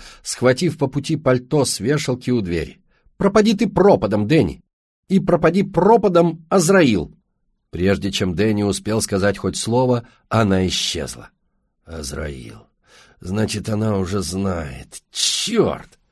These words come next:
Его первым порывом было бежать за ней, но он по опыту знал, что когда Селин так взбешена, лучше ее не трогать. Все, что он скажет сейчас,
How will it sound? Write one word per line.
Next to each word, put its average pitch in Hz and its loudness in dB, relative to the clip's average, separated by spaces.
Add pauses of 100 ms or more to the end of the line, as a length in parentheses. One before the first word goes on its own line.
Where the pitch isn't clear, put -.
(540)
Его 101 0
первым 117 0
порывом 123 2
было 131 2
бежать 123 0
за 127 0
ней, 90 -2 (600)
но 107 4
он 151 2
по 143 2
опыту 143 2
знал, 139 0
что - -4
когда 113 -2
Селин 135 -2
так 123 0
взбешена, 98 -4 (400)
лучше 143 2
ее 117 4
не 98 2
трогать. - -10 (340)
Все, 110 -2
что - -4
он 92 0
скажет 92 -4
сейчас, 113 -6